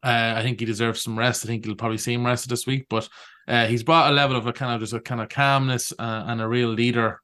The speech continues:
uh, coming over from Bristol. Uh, and he's just a bloody good rugby player. Uh, and he's big, and he's, he's not afraid to throw himself about. Uh, and he's, I think, uh, uh, some of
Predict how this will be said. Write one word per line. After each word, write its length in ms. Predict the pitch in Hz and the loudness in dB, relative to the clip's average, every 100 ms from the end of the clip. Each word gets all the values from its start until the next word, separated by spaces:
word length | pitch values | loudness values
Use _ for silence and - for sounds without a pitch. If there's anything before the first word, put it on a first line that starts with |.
| _ | _
uh, 380 | 117 107 107 104 95 - | -8 -6 -6 -8 -8 -6
coming 200 | 117 113 | -4 -2
over 300 | 110 113 104 | 0 -2 -4
from 340 | - 113 107 | -2 0 2
Bristol. 460 | 113 110 110 104 - - - _ | -2 -2 -4 -6 -10 -20 -20 _
Uh, 260 | - 107 104 | -2 0 0
and 100 | 117 | 0
he's 120 | 113 139 | 0 0
just 120 | 117 | -2
a 40 | |
bloody 300 | 98 113 110 | -2 -2 -2
good 160 | 107 107 | -2 -4
rugby 180 | 113 120 | 0 0
player. 400 | 120 107 104 - | 0 -4 -4 -8
Uh, 360 | 113 110 107 107 | -8 -6 -6 -6
and 120 | 117 107 | -6 -6
he's 140 | 107 | -4
big, 340 | 120 123 120 | 0 2 2
and 120 | 110 107 | 0 -4
he's, 160 | 101 | -6
he's 140 | 113 117 | -4 -2
not 120 | 120 | 0
afraid 180 | - 113 | 0 -2
to 60 | |
throw 160 | - 120 | -2 -4
himself 260 | 110 110 | -4 -6
about. 460 | 101 110 110 107 - - - - _ - | -4 0 2 2 -4 -16 -20 -20 _ -4
Uh, 320 | 101 101 98 | -2 0 -2
and 100 | 104 | -4
he's, 140 | 104 - | -6 -2
I 60 | |
think, 220 | 113 110 - - | -2 -4 -8 -12
uh, 40 | - - | -10 -4
uh, 340 | 117 - 113 | -4 -2 -6
some 300 | 107 - 151 | -6 -2 2
of 260 | 143 120 | 2 0